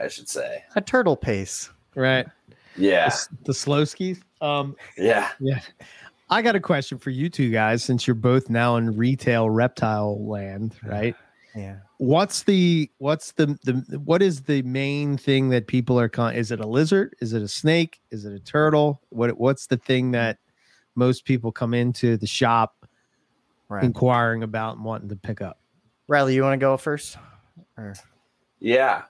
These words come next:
Speaker 1: Um, lately it's been things people can handle, uh, and interact with. Usually it's a lizard, and more often than not, it's been leopard geckos, crested geckos, bearded dragons,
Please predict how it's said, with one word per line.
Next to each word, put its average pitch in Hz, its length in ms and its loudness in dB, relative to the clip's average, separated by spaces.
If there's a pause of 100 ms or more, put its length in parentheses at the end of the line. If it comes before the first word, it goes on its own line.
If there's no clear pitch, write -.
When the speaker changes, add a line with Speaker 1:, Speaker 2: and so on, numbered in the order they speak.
(140)
Speaker 1:
Um, 101 800 2 (160)
lately 104 460 0
it's - 180 -8
been 98 320 -4
things 98 560 -6
people 98 360 -4
can 87 220 -6
handle, 98 800 0 (600)
uh, 78 600 2
and 78 160 -4
interact 85 640 0
with. 98 340 2 (1040)
Usually 98 520 0
it's 95 140 0
a 90 60 2
lizard, 92 520 2
and 82 240 -2
more 87 240 4
often 85 280 0
than 85 140 -2
not, 85 280 2
it's - 320 -4
been 82 460 -6 (840)
leopard 87 440 0
geckos, 90 680 2
crested 85 500 -2
geckos, 82 920 0 (160)
bearded 85 380 -6
dragons, 78 1300 -2